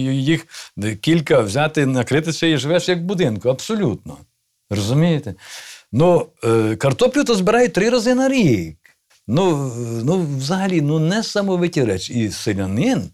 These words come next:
селянин наш Галицький, починав потроху в це вірити. Йому здавалося, що його в Бразилії чекає рай. Але чому то поліція переслідує тих агентів? Значить, в тому щось є.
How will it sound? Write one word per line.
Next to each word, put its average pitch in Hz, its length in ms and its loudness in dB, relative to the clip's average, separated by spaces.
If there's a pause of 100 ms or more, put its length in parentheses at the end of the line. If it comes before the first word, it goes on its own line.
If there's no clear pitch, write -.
(160)
селянин 107 640 0
наш 104 180 -4
Галицький, 117 640 -2 (580)
починав 117 640 -2
потроху 175 500 -6
в 165 60 -8
це 214 240 -10
вірити. 82 600 -8 (520)
Йому 98 180 -6
здавалося, 113 500 -2
що 131 160 -4
його 104 180 0
в 175 40 -2
Бразилії 135 440 0
чекає 226 400 -4
рай. 247 300 0 (360)
Але 104 380 2 (720)
чому 156 320 2
то 190 240 2 (200)
поліція 175 560 0
переслідує 127 580 0
тих - 200 -2
агентів? 98 220 -6
Значить, 90 400 -8
в - 60 -20
тому 226 320 0
щось - 520 -8
є. 156 260 -2